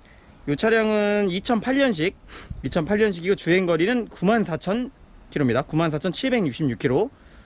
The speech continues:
구만 킬로대, 십만 킬로가 안 되는 킬로수 짧은 차량, 휘발유 차량이고요. 오토입니다. 당연히 오토고요. 보시면 이 차량 은색입니다. 예, 차량 키로수가 작기 때문에 차 깨끗하고요. 관리 잘 돼 있는 차입니다.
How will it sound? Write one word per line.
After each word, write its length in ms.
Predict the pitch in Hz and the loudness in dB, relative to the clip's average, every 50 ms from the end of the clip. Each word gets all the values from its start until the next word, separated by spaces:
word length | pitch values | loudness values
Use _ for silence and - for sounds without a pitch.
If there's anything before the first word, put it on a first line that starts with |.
| - - - | -20 -20 -6
구만 260 | - 175 208 269 277 | 0 2 2 2 4
킬로대, 320 | - 262 247 202 175 165 | 2 2 0 2 0 -2
십만 320 | 156 - 262 302 339 339 277 | -2 0 0 0 0 0 0
킬로가 340 | - 320 302 285 269 269 240 | 0 -2 0 0 2 2 2
안 140 | 185 165 | 2 2
되는 320 | 160 190 185 185 233 254 240 - | 2 2 2 0 0 -2 -6 -6
킬로수 260 | - 247 262 - 202 | -6 -6 -6 -6 -6
짧은 300 | - - - 262 277 262 | -6 -4 0 2 2 2
차량, 480 | - 208 175 139 135 135 175 247 330 - - - - _ - | 2 2 2 2 2 2 2 0 -2 -6 -12 -20 -20 _ -6
휘발유 320 | - 247 277 277 269 240 | -2 0 2 2 2 0
차량이고요. 640 | 202 208 202 185 165 139 139 127 127 156 220 269 285 - - - - - - - | -2 0 0 0 2 2 2 2 2 2 0 0 -4 -12 -20 -20 -20 -14 -8 -6
오토입니다. 540 | 127 123 - 160 147 131 110 107 107 127 | -4 0 2 4 4 4 4 2 0 0
당연히 260 | 131 127 110 117 113 107 | 0 -2 -4 -4 -4 -4
오토고요. 600 | 104 - 131 123 120 117 110 113 131 160 185 208 - - - - - - - - - - | -4 -4 -4 -2 0 0 0 0 0 0 -2 -4 -10 -18 -20 -20 -20 -20 -20 -20 -4 0
보시면 300 | 160 202 262 269 247 240 | 2 2 4 4 4 4
이 20 | |
차량 260 | - 277 254 262 240 208 | 2 2 2 2 2 2
은색입니다. 600 | 214 247 269 302 269 247 240 214 202 226 247 - - - - | 2 2 2 2 2 2 2 2 2 0 -2 -4 -8 -6 -2
예, 200 | 143 151 156 143 | 0 2 2 0
차량 360 | - - 214 220 214 185 151 - - | -2 -2 -2 0 0 0 -2 -4 -6
키로수가 360 | - 254 285 277 - 277 247 | -6 -4 -2 0 0 0 0
작기 220 | - 262 254 254 247 | 0 0 -2 -2 -2
때문에 400 | 247 233 214 220 240 233 165 - - - - - - - - - - | -2 0 0 0 0 0 -2 -4 -8 -18 -20 -20 -20 -20 -20 -20 -12
차 120 | - - - | -8 -8 -6
깨끗하고요. 640 | - 220 240 247 - 262 269 233 220 220 226 185 - | -4 -2 -2 0 0 0 0 2 2 2 2 0 -4
관리 200 | - 165 165 170 | -4 -4 -2 -2
잘 200 | 156 - - 160 170 | -2 -2 0 2 2
돼 60 | 208 | 2
있는 120 | 190 180 | 2 2
차입니다. 360 | 147 160 151 139 127 120 110 | 0 -2 -2 0 0 -2 -4